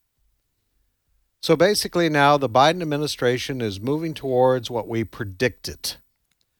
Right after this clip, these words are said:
fast-tracking people who have entered this country illegally and,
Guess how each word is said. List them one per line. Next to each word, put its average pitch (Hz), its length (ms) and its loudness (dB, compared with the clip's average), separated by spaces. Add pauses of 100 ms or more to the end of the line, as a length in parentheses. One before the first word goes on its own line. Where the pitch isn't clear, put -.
(280)
fast-tracking 151 760 2
people 127 560 -6
who 104 120 -4
have 90 120 -4
entered 113 340 -6
this 143 140 -6
country 127 560 -10 (140)
illegally 110 640 -6 (1160)
and, 113 320 -4